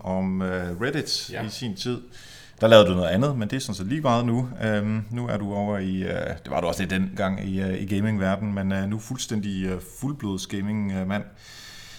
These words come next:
Speaker 1: Vi, øh, vi havde en lille diskussion her på, øh, på Twitter her den anden dag, og snakkede om, øh,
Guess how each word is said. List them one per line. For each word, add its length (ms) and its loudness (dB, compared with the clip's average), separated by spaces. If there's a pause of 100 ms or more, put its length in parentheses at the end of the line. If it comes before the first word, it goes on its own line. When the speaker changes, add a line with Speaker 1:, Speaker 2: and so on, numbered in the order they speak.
(120)
Speaker 1:
Vi, 500 2
øh, 400 8
vi 60 8
havde 160 10
en 60 10
lille 160 6
diskussion 380 0
her 120 4
på, 340 2
øh, 140 4
på 80 -4
Twitter 320 0
her 100 2
den 100 -2
anden 180 2
dag, 280 2
og 260 -2
snakkede 440 0
om, 380 0
øh, 60 2